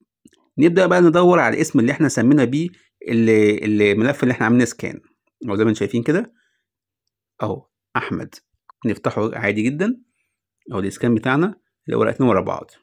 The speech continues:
اهو، ده بصيغة ال بي دي اف.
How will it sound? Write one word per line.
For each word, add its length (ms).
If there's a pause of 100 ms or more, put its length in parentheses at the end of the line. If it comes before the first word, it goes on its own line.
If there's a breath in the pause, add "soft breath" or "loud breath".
(380)
اهو، 220 (300)
ده 380
بصيغة 500 (260)
ال 120
بي 160
دي 200
اف. 220